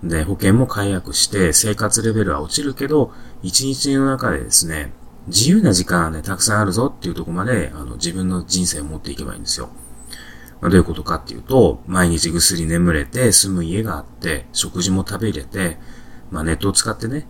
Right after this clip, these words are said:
ゲームなども遊べますしね、今。あと、メタバースもすでに、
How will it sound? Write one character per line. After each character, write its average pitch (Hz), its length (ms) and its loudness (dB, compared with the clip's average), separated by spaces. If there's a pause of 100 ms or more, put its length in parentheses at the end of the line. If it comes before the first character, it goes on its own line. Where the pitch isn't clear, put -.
ゲ 113 160 2
ー - 20 6
ム 98 120 6
な 80 160 0
ど 76 120 -6
も 69 440 -10
遊 - 240 0
べ 113 80 2
ま 147 100 0
す - 140 2
し - 180 4
ね、 71 80 -6
今。 - 260 -8 (220)
あ 73 80 -10
と、 - 140 -8
メ 85 100 2
タ 113 160 2
バ 147 140 2
ー - 20 2
ス 113 100 2
も 95 120 2
す 98 140 2
で 101 120 0
に、 98 240 4